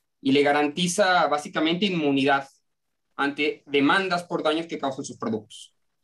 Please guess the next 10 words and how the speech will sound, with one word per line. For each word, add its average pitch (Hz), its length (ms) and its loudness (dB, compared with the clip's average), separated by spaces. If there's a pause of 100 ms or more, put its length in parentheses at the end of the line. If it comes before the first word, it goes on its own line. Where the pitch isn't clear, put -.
(240)
Esta 160 200 0
ley, 202 460 0 (320)
desde 135 240 -2
dos 139 120 0
mil 175 140 0
cinco, 175 640 -2 (180)
ha 139 120 -4
intentado 165 720 0 (180)
ser 147 220 0
rebatida 156 720 0